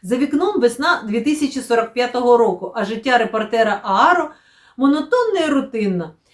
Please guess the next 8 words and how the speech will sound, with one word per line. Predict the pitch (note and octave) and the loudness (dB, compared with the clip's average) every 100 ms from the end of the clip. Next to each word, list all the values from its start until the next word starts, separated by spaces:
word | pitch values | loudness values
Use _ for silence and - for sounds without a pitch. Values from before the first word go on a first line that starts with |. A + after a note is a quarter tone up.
| _ | _
Він | B3 A4+ | -2 0
відвідує | A#3 C4 C#4+ C#4+ F4+ G4 C#4+ | 0 0 0 4 2 4 0
онлайн-побачення | C4+ C#4 F#4+ F#4+ D4 A3 B3+ A#3+ B3 A#3 A#3 | 0 0 2 0 -2 -2 -2 -2 -4 -4 -4
і | B3 | -4
заробляє, | G#3+ A#3 G#3+ G#3+ D4+ D4 C#4 - _ - | -2 0 0 0 0 0 -2 -12 _ -8
е, | G#3+ G#3+ | -4 0
дописуючи | G3+ A3+ F4 F4+ F4+ D4 D#4 C#4 B3 | 0 2 0 2 2 0 -2 -4 -2
новини. | C4 A#3 G#3 G3+ F#3 F3+ | 0 0 0 -2 -2 -6